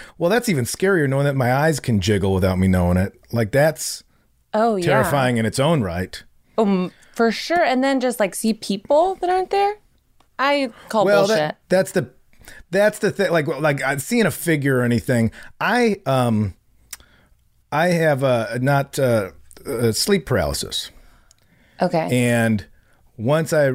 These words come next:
Speaker 1: read about sleep paralysis, I'm like, "Oh, that explains so many things that happens." 'Cause sleep paralysis, I don't know if you've ever
Speaker 2: No,
Speaker 1: experienced
Speaker 2: can you
Speaker 1: that.
Speaker 2: explain it? What, what it is exactly?
Speaker 1: Oh, yeah, it sucks real bad.
Speaker 2: Oh, no. Okay,
Speaker 1: Uh,
Speaker 2: great.
Speaker 1: <laughs>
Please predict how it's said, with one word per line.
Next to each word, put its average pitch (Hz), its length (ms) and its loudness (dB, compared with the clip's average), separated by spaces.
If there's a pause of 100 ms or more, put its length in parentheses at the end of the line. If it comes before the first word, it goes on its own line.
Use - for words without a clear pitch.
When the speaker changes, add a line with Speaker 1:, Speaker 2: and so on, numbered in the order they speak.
(100)
Speaker 1:
read 127 580 0
about 127 300 -2
sleep 175 320 -2
paralysis, 135 160 2
I'm 123 60 2
like, 113 200 -2
"Oh, 139 200 2
that 117 180 2
explains 104 720 0
so - 540 -2
many 160 180 0
things 85 400 -2
that 95 120 2
happens." 85 640 -2 (400)
'Cause 120 160 0
sleep 226 420 -2
paralysis, 113 540 0
I 110 80 -4
don't 127 100 2
know 123 80 2
if 104 100 -4
you've 110 160 -2
ever 98 340 2
Speaker 2:
No, 110 40 2 (220)
Speaker 1:
experienced 110 260 2
Speaker 2:
can - 100 2
you 269 100 2
Speaker 1:
that. 87 220 2
Speaker 2:
explain 226 360 -2
it? 277 260 -2
What, - 320 -2
what 214 160 -2
it 208 80 -2
is 208 220 -2
exactly? 269 440 -4 (680)
Speaker 1:
Oh, 185 320 0
yeah, 156 220 0
it - 80 -4
sucks - 420 -2
real 202 340 0
bad. 247 460 -2
Speaker 2:
Oh, 247 160 -2
no. 196 220 -2 (320)
Okay, - 140 -6
Speaker 1:
Uh, 110 260 2
Speaker 2:
great. - 320 -4
Speaker 1:
<laughs> - 20 -6